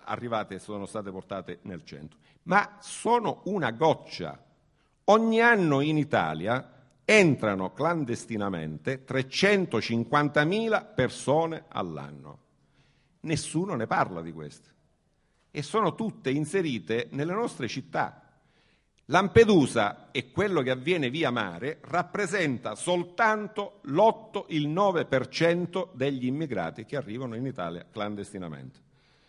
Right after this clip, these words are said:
L'altro fenomeno, fenomeno che voglio, e questo lo voglio leggere perché, mh,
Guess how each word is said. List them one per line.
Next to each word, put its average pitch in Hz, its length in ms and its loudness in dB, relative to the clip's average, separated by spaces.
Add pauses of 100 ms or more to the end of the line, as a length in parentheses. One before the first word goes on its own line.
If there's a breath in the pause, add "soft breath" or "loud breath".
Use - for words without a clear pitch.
(1160 soft breath)
L'altro 190 300 -4
fenomeno, 139 500 0 (280)
fenomeno 127 480 -4
che 110 100 -8
voglio, 123 400 -4
e 117 120 -10
questo 131 260 -8
lo 113 100 -4
voglio 110 240 -6
leggere 123 340 -4
perché, 113 580 -6
mh, 113 180 -16